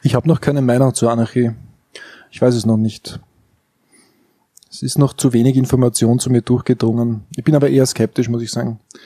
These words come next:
Shadowrun-Rollenspieler sind nicht sehr experimentierfreudig. Also vielleicht bringt's neue Spieler dazu, die das interessiert,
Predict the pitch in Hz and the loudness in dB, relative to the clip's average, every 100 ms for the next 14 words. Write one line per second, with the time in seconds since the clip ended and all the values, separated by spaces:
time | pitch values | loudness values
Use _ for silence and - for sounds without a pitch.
0 | - _ - 123 135 131 135 113 120 135 | -20 _ -4 0 2 2 2 2 2 2
1 | 139 - 139 139 - 131 131 - 123 131 | 0 0 2 2 2 -2 -2 -4 -2 -2
2 | 127 - - 123 131 - 120 120 120 - | -4 -8 -2 0 0 0 2 2 0 -2
3 | 123 - 90 - - - - _ _ - | -6 -6 -6 -6 -10 -14 -20 _ _ -20
4 | - - _ _ _ _ _ 117 113 123 | -20 -20 _ _ _ _ _ 0 2 2
5 | - - 156 160 160 - 143 135 135 - | 0 -6 -10 -10 -12 -4 0 2 0 -4
6 | - 131 160 156 - 131 123 117 143 143 | 0 4 4 2 -2 0 2 4 2 2
7 | 147 143 135 123 - 123 170 254 _ _ | 2 2 2 0 -2 0 0 0 _ _
8 | _ _ _ 196 - 131 131 139 123 127 | _ _ _ -10 -2 0 2 0 0 0
9 | - 117 143 208 - - | 0 0 0 0 -8 -20